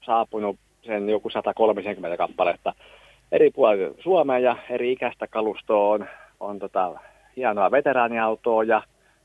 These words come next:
ja, ja näyttävää nostalgiakalustoa tossa noin ja parisenkymmentä rompettorimyyjää, mitkä myy,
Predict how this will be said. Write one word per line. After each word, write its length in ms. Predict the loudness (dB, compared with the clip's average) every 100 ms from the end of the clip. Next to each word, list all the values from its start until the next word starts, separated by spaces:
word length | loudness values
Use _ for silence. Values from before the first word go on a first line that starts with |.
| -14
ja, 80 | -8
ja 180 | -4 0
näyttävää 640 | 0 0 0 2 2 0 0
nostalgiakalustoa 1120 | -2 0 -4 -4 -6 -4 -2 -2 -2 -4 -2
tossa 300 | -2 -6 -6
noin 200 | -4 0
ja 140 | 0 0 _ _ _ _
parisenkymmentä 580 | -2 0 -2 -6 -8 0
rompettorimyyjää, 880 | 2 2 -2 -2 0 0 0 2 0
mitkä 280 | -2 -4 -4
myy, 280 | 0 0